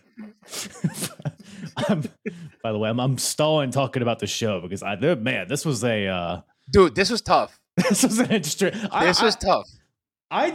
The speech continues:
Speaker 1: didn't hate it, but here, here, here's the question. So in your house, right? It's like an in-between pay-per-view, obviously.
Speaker 2: Mm-hmm.
Speaker 1: Would you, 'cause I'm thinking, like, 'cause, like,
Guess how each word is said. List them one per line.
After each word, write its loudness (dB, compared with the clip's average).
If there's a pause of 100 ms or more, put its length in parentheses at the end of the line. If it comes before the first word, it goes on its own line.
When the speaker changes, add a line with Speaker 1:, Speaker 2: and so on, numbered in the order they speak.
(180)
Speaker 1:
didn't 0
hate -2
it, 2 (200)
but 2
here, 4
here, -6
here's 0
the -6
question. -12 (400)
So -6
in 2
your 4
house, -12
right? -2
It's -8
like -2
an 2
in-between 0
pay-per-view, -2
obviously. -4 (480)
Speaker 2:
Mm-hmm. -10
Speaker 1:
Would 0
you, 4 (600)
'cause -2
I'm 2
thinking, 0
like, 0
'cause, 2
like, -4